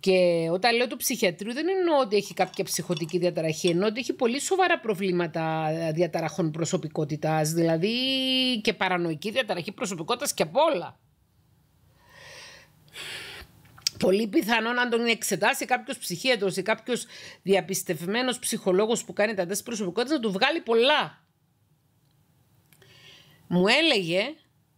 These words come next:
πως δεν αντέχει στην ιδέα ότι με έχει αγγίξει άλλος. Για να ησυχάσει το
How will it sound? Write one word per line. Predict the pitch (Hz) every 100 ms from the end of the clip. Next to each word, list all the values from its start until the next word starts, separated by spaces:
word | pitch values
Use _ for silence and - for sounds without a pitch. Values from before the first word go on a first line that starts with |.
| _ _ _
πως | - 202 170
δεν | 170 269 330
αντέχει | 349 277 311 269
στην | - 254 220
ιδέα | 202 202 214
ότι | 208 196
με | 202
έχει | 196 214
αγγίξει | 185 180 185 - 196
άλλος. | 170 165 160 208 269 - - _ _ _ _ _ _ _ _ _ _ _ _ -
Για | 180 208
να | 208 208
ησυχάσει | 196 196 - 277 277
το | 320